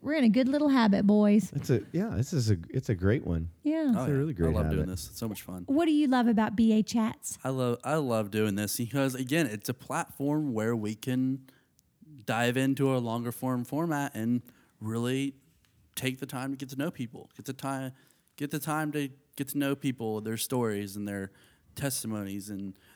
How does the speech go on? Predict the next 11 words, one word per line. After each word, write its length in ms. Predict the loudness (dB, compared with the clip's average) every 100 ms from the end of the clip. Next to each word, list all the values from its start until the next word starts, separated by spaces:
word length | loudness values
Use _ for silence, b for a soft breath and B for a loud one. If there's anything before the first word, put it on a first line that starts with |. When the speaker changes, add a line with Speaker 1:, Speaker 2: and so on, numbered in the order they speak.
| -4
Speaker 3:
the, 200 | -4 -4
the 80 | -4
value 420 | 0 2 2 0
that's 240 | -2 -4 -6
in 80 | -6
that. 240 | -6 -8
You 120 | -8
know, 80 | -6
I 140 | -6 -6
feel 200 | -4 -4
like 200 | -4